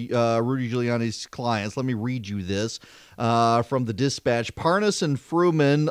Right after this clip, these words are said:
along with an oil baron named Henry Sargent, hatched a plan to ingratiate themselves with senior executives at Ukraine's natural gas company,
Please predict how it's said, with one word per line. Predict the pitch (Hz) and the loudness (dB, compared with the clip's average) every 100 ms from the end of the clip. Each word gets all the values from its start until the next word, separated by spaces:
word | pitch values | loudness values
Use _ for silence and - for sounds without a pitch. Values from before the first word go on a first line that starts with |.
| - | 2
along | 135 143 170 170 | 2 6 6 6
with | 156 | 4
an | 143 - | 2 2
oil | 147 180 170 143 | 4 4 4 4
baron | 139 131 135 135 | 4 4 4 2
named | 131 131 123 | 2 0 -2
Henry | 170 170 156 139 | -2 -2 -2 -4
Sargent, | - - 165 143 98 101 113 - - - - _ | -6 0 2 2 0 -4 -6 -10 -20 -20 -20 _
hatched | - 180 226 - - | 0 2 2 0 0
a | |
plan | 226 - 170 151 143 147 | -2 -2 -2 0 0 0
to | 135 156 | 0 0
ingratiate | 151 143 117 151 220 - 190 165 160 139 | 0 -2 0 0 0 -2 -2 0 0 -2
themselves | 143 135 151 127 131 123 | -4 -2 0 2 2 0
with | 131 120 | -2 -4
senior | - 180 202 202 190 165 | -4 -6 -4 -2 0 -2
executives | 131 120 147 - 110 101 113 | -2 0 0 0 -2 -2 -2
at | 127 | -4
Ukraine's | 123 135 - - 156 170 175 165 151 | -4 -6 -6 -2 -2 -2 -6 -6 -6
natural | 143 139 - 139 | -4 -4 -4 -6
gas | 120 147 147 147 | -2 -2 0 -2
company, | - 101 101 113 120 | -4 -4 -4 -4 -6